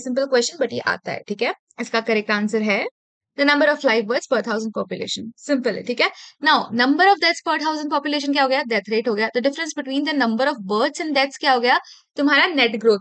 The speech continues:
रेट, जो मैंने पिछले वाले क्वेश्चन में कराया था वो, and इसको the rate of natural increase भी बोलते हैं, तो make sure that you remember it। And, uh, the number of live births per thousand women in the childbearing age group is the fertility rate।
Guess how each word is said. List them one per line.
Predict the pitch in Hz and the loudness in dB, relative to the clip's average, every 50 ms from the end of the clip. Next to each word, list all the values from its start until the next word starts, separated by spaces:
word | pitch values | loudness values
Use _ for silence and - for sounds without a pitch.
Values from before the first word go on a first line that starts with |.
| - - | -2 -6
रेट, | 160 139 - _ _ 214 | -8 -8 -8 _ _ -2
जो | 233 240 | 0 0
मैंने | 240 233 226 226 233 233 233 226 - _ _ _ _ _ _ _ _ _ _ - | 0 0 0 0 -2 -2 -4 -6 -10 _ _ _ _ _ _ _ _ _ _ -6
पिछले | 262 254 - 262 | -4 0 0 2
वाले | 247 240 247 | 2 2 2
क्वेश्चन | 247 247 254 262 - 269 | 2 0 0 0 0 -2
में | 254 254 | -4 -2
कराया | 254 254 240 240 | 0 0 0 0
था | 240 285 285 | 0 -2 -2
वो, | 226 208 214 311 453 - - - - - - | 0 0 0 0 0 -2 -8 -14 -12 -6 -4
and | 302 311 | -4 -2
इसको | 330 - - - 392 440 539 508 - - 208 | -4 -6 -2 2 2 2 2 0 -4 -10 -4
the | 214 311 320 | -2 0 0
rate | 277 226 220 240 254 294 381 - - | 2 2 2 2 2 2 0 0 2
of | 285 220 240 359 - - _ _ _ _ 220 | 2 2 4 2 0 -4 _ _ _ _ -6
natural | 214 220 214 208 226 240 - - 285 285 311 | -2 2 2 2 2 2 0 -2 -2 0 0
increase | 302 294 269 247 240 233 226 233 208 | 0 0 0 -2 -2 -4 -4 -4 -2
भी | 226 233 | -2 -2
बोलते | 196 190 180 - - 170 | -2 -4 -8 -8 -10 -14
हैं, | 175 180 | -14 -14
तो | - _ - | -14 _ -8
make | 220 214 208 202 202 - | -6 -6 -6 -6 -6 -4
sure | - 294 269 | -2 -2 0
that | 247 226 226 285 | 0 -2 -2 -2
you | 349 466 - _ _ _ 202 233 | -2 -4 -4 _ _ _ -2 0
remember | 220 220 214 190 175 | 0 2 0 -2 -4
it। | - - - - _ _ - - - - - _ _ _ _ _ _ _ _ - | -8 -10 -14 -16 _ _ -20 -20 -20 -20 -20 _ _ _ _ _ _ _ _ 2
And, | 233 233 226 226 226 226 226 220 220 | 2 4 4 4 2 0 0 0 2
uh, | 220 220 220 220 220 214 202 - 220 | 4 4 4 4 2 0 0 0 0
the | 262 269 | 2 4
number | 269 269 294 311 | 4 4 2 2
of | 302 294 | 2 0
live | 269 247 247 247 | 0 2 2 2
births | 233 262 277 277 - - 269 | 2 2 0 0 0 0 2
per | 277 302 302 | 2 2 2
thousand | - 320 277 277 269 269 254 | 0 0 0 2 0 0 -2
women | 247 226 233 247 254 | -2 -2 -2 -2 -2
in | 254 | -2
the | 247 254 | -2 -4
childbearing | 254 - 233 214 220 226 220 214 208 226 220 | -2 0 0 0 0 0 -2 -2 -2 -2 -2
age | 208 196 190 196 | -4 -4 -4 -6
group | - - - | -8 -8 -6
is | 339 | -4
the | 277 415 427 - 302 | -2 -4 -2 0 0
fertility | 240 208 214 214 196 185 185 - - | 0 0 0 -2 -2 -4 -6 -8 -8
rate। | - - | -8 -10